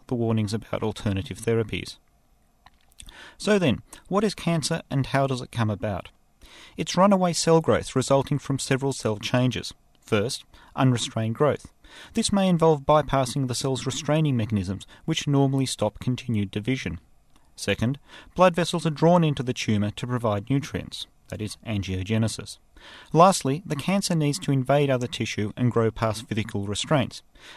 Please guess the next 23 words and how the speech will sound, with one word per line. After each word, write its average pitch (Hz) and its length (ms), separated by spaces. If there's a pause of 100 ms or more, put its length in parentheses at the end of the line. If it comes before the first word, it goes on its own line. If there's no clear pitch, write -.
and 160 100
it 165 80
may 151 200
bud 120 280 (200)
or 123 100
metastasize 117 800 (140)
to - 60
form 117 280
new 104 160
tumours. 131 520 (920)
Cancer 233 300
cells 190 400
are 151 80
not 170 180
necessarily 151 560
dividing 131 420
faster 135 460
than 104 160
cells 113 340
which 120 160
are 131 60
meant 143 240
to. 104 240